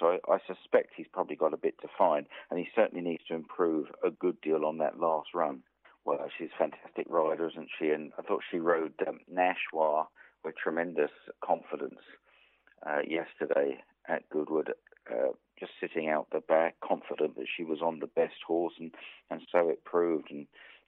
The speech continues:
you know, Nashwa is a, a really tip-top nine and a quarter filly. Uh, yes, as you say, Holly rides Tab Deed, who's got some quite good class form going back a ways, but, uh,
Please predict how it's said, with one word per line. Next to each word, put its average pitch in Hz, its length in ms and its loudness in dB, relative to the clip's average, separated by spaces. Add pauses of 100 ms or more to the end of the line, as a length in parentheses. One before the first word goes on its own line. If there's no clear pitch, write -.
you 80 80 -12
know, 76 180 -6
Nashwa 78 680 -2
is 69 80 -10
a, 73 80 4 (360)
a 80 60 -4
really 76 260 0
tip-top - 460 -2 (100)
nine 78 260 2
and 76 100 -8
a 71 60 -4
quarter 76 460 -4
filly. 73 320 2 (360)
Uh, 78 160 8 (160)
yes, 87 180 4
as 78 80 -8
you 82 120 -6 (100)
say, 87 180 6
Holly 80 300 4
rides 78 320 4 (200)
Tab 80 240 0
Deed, 85 340 2 (460)
who's 85 140 -6
got - 260 4
some 87 300 -6 (100)
quite - 280 2
good 95 180 0
class 85 360 2 (680)
form 80 400 2 (180)
going 87 140 0
back 92 280 2
a 80 40 4
ways, 78 360 2 (120)
but, 78 140 -2 (160)
uh, 82 120 4